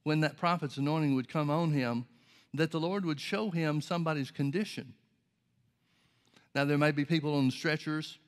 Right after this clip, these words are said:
If we were in, uh, convention centers or meeting halls or things like that, we'd always have a place off to the side where people in wheelchairs or stretchers or whatever could have access to so that they could get close enough to see what was going on and hear and,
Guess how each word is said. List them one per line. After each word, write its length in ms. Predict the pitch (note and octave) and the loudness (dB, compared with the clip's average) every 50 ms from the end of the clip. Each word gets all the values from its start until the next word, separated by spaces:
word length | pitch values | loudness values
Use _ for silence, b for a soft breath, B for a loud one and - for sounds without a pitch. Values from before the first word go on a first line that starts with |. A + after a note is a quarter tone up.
| _ - | _ -14
If 100 | B2+ A#2+ | -8 -6
we 120 | C3+ C#3+ C#3 | -4 -4 -2
were 120 | C3+ C#3 | -2 0
in, 240 | C3+ C3 C3 B2+ B2+ | 0 0 0 0 0
uh, 300 | B2 A#2 A#2 A#2 C3 C3 - - | -2 -2 -4 -4 -6 -10 -8 -4
convention 480 | C#3 B2+ A#2+ C#3 D#3 C#3 - C#3 C3 | -2 -2 0 -2 -4 -4 -4 -6 -6
centers 320 | B2+ D3 C#3+ C#3+ C#3+ C#3 B2+ | -6 -4 -4 -4 -4 -6 -6
or 240 | C3 B2 A#2+ A2+ A2 A#2+ C3 | -6 -6 -8 -8 -10 -8 -4
meeting 240 | C3+ D3 C#3+ C#3 C3+ | -2 -2 0 0 0
halls 300 | C3+ C3+ C3+ C3+ B2+ B2+ | 0 -2 -2 -2 -4 -8
or 40 | A#2 | -8
things 260 | - C3+ C3+ C3 - | -6 -6 -6 -4 -4
like 180 | C3+ B2+ A#2+ | -6 -6 -6
that, 220 | - B2+ B2 A2+ A2+ B B B B B - | -4 -4 -6 -6 -8 B B B B B -4
we'd 120 | B2+ C3 | 0 2
always 280 | C#3 C#3+ C#3+ D3 C#3 - | 2 2 2 0 0 0
have 180 | D#3+ D3 C3+ B2+ | 0 0 0 -2
a 60 | A#2+ | -4
place 280 | - - C#3 C#3 - D3+ | -4 -4 -4 -2 0 -2
off 160 | C#3 C3+ - | -2 -2 -2
to 60 | C3+ | -6
the 80 | B2 A#2+ | -8 -6
side 300 | - D3+ C#3+ D3 C#3 C3+ | -2 -2 0 0 -2 -4
where 100 | - B2 | -6 -8
people 260 | - C#3+ C#3+ C3 C3 B2+ | -8 -8 -8 -6 -6 -4
in 120 | A#2+ A#2+ | -4 -2
wheelchairs 560 | C3 C3+ C3+ C3 - C3+ B2+ C3 C3+ B2 - | -2 -2 -4 -4 -6 -6 -6 -6 -6 -8 -10
or 60 | A#2 | -14
stretchers 460 | - - - C#3 C#3 C3 - A#2+ G#2+ G#2+ | -12 -8 -8 -8 -8 -8 -10 -12 -12 -12
or 80 | A2+ | -10
whatever 400 | A2+ A#2 A#2+ B2+ B2+ A2+ A2+ A2 b b b b b b b b b b b _ - | -8 -4 -4 -4 -4 -4 -6 -12 b b b b b b b b b b b _ -8
could 120 | - C3+ | -6 -2
have 220 | A2+ C3+ C3 C3 B2+ | 0 0 0 0 2
access 500 | C3+ C#3 D3+ D3 - - C#3 B2+ B2 - | 0 0 0 -2 -4 -6 -6 -6 -6 -6
to 180 | - C3 B2+ B2+ | -6 -4 -4 -4
so 160 | B2+ - B2+ | -4 -6 -6
that 140 | B2 A#2 - | -6 -6 -6
they 120 | C3 B2+ | -6 -6
could 160 | C3 - A#2+ | -6 -8 -8
get 160 | A2 B2+ B2 - | -8 -8 -8 -6
close 240 | C#3 C3+ B2+ A2+ | -6 -6 -6 -6
enough 180 | A#2 B2+ B2 - | -6 -6 -6 -8
to 60 | - G#2 | -10 -12
see 220 | - - B2+ A#2+ | -8 -8 -6 -6
what 180 | A2+ A#2+ A2+ G2+ | -6 -8 -8 -10
was 120 | G#2 G#2+ | -10 -8
going 260 | A#2 A#2+ A#2+ A#2 A#2 | -6 -4 -4 -4 -4
on 340 | A#2 A#2 A2+ A2 G#2+ G#2 - - | -4 -4 -6 -6 -6 -8 -8 -8
and 180 | A2+ A2+ G#2+ | -8 -8 -8
hear 300 | G#2+ A#2+ A#2 A#2 A#2+ A2+ | -8 -8 -6 -6 -6 -8
and, 160 | A2 A2 A2+ | -8 -10 -10